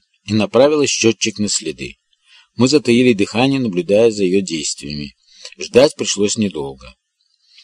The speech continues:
«Это совершенно разные следы, Мартин», — определила мисс Линда. «След от сапога сохраняет незначительную радиоактивность,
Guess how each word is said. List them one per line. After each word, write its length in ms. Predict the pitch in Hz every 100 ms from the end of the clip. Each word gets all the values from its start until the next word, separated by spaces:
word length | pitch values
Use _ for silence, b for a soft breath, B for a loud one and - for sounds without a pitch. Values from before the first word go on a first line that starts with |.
| b b _
«Это 300 | - 120 135
совершенно 560 | 123 120 113 - 139 135
разные 400 | 139 135 110 98
следы, 340 | - 92 92
Мартин», — 480 | 87 92 82 - 69 -
определила 680 | - 90 85 85 82 80 80 -
мисс 280 | 92 87
Линда. 460 | 92 95 82 71 - _ b b b
«След 420 | - 110 139 -
от 140 | - -
сапога 540 | 113 104 95 117 165 - _ -
сохраняет 680 | - 101 101 104 131 147 139
незначительную 720 | 117 107 101 127 - 123 113
радиоактивность, 1120 | 113 101 117 110 - 80 69 67 - - -